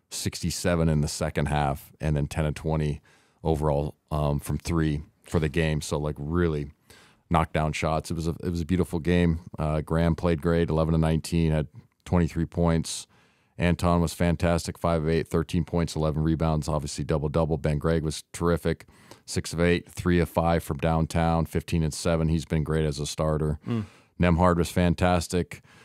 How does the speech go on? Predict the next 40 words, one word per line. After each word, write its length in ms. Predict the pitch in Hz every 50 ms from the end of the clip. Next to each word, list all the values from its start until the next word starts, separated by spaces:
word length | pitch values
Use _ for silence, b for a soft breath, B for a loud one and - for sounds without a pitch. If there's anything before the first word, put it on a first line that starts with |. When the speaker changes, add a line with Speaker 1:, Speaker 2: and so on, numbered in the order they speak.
| B B B B B _ _
Speaker 1:
Uh, 180 | - 82 82 82
goes 160 | 71 85 78
seven 280 | - - 101 95 85 90
eleven, 300 | 87 90 87 82 87 82
two 160 | - - 90 87
of 80 | 82
three 160 | - 95 87
from 160 | 78 - 87 80
downtown, 440 | 82 82 82 80 - 87 82 80
sixteen 380 | 78 - - - - - 87 78
points, 300 | - 87 85 80 - -
eleven 300 | 64 78 82 82 78 80
assists, 380 | 78 - - - 82 80 - -
obviously 340 | 76 78 71 78 - - 78
a 40 | 73
double-double 520 | 85 80 78 80 71 82 80 76 78 78
in 100 | 76 76
the 40 | 73
assist 360 | - - - 85 - - -
category, 560 | - 85 80 78 78 71 80 80 80 80 85 82
only 200 | 78 78 78 76
three 200 | - - 82 76
turnovers. 720 | - - 82 82 82 80 78 76 80 80 - - - B B B B B B B B B B B B _
Nolan 300 | - 80 82 85 82 80
played 220 | - 87 80 73
great, 260 | - 90 85 82 80 -
seven 260 | - - 82 80 82
of 80 | 76
twelve, 320 | - - 87 87 87 85 -
four 300 | - - 78 78 78 80
six 360 | - - 90 85 - - -
of 60 | 80
downtown, 580 | 73 82 80 82 80 - - 80 78 80 82 80
made 140 | 78 78 78
all 180 | 78 78 78
his 140 | 80 78 -
free 240 | - - 90 85 78
throws, 260 | - 85 80 76 -
twenty-two 480 | - - 80 78 76 - - - 85 -
points. 560 | - 85 82 82 80 78 71 - - -